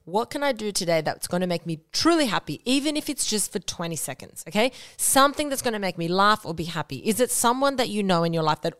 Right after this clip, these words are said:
always makes you laugh, that you can maybe call them or hang out with them and they, they're those people that just bring the fucking vibes? Is there someone like that? Is there an animal that you can play with for a bit where you genuinely bask in happiness with,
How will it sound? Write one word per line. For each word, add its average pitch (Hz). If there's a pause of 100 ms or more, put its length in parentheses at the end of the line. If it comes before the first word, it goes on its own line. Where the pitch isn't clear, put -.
always 196
makes 160
you 165
laugh, 143
that 160
you 170
can 170
maybe 156
call 170
them 165 (280)
or 160
hang 165
out 131
with 151
them 151
and 143
they, 147 (320)
they're 185
those 165
people 175
that 165
just 165
bring 180
the 165
fucking 156
vibes? 139 (300)
Is 190
there 214
someone 202
like 180
that? 190 (580)
Is 196
there 190 (200)
an 180
animal 190
that 165
you 180
can 160
play 180
with 156
for 165
a 151
bit 143
where 170
you 165
genuinely 190
bask 165
in 160
happiness 151
with, -